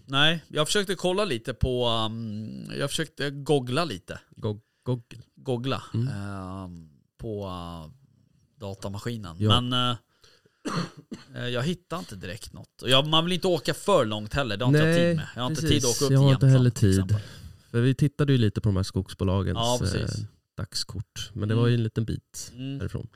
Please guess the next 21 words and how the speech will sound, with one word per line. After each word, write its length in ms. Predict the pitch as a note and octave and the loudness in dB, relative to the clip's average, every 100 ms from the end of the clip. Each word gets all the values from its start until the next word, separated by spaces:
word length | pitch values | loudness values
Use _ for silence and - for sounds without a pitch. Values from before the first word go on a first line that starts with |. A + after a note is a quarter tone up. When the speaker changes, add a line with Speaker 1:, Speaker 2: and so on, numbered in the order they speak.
| - - - | -20 -20 -6
Speaker 1:
Men 140 | C#3 | 0
om 160 | D#3+ E3 | 0 4
det 100 | E3+ | 6
är 140 | G#3 | 6
någon 280 | B2+ A#2 A2 | 4 0 -4
som, 360 | - B2+ A#2+ A#2+ | -2 -2 -4 -6
som 200 | B2 A2+ | -4 0
har 320 | D#3 D#3 B2+ | 0 2 2
bäverjakt 600 | A#2+ A#2 A2 C#3+ G#2 - | 2 0 0 -4 -6 -10
liksom 240 | F#2 - | -12 -8
i 60 | G#2 | -4
närheten, 880 | A2+ A#2 A2+ G#2 C#3+ C#3 - F2+ D#2+ | 2 4 4 0 -4 -4 -8 -14 -10
alltså 240 | F2+ - | -8 -6
typ 240 | G#2 - G2 | -6 -6 -8
två, 280 | - G#2+ G2+ | -6 -4 -4
tre 340 | - A2+ G#2 | -2 -2 -2
timmar 500 | - A#2 A2 B2 F#2+ | -2 -4 -2 -2 -4
från 380 | - F#2+ E2 F2+ _ A2+ | -8 -12 -12 -18 _ -2
Speaker 2:
Mm. 240 | A2 B2 - _ _ - | 0 0 -4 _ _ -10
Speaker 1:
El 140 | G#2+ | -8
Stockholmo, 640 | - A2+ - A#2 A#2 F#2+ | -6 -8 -6 -4 -6 -6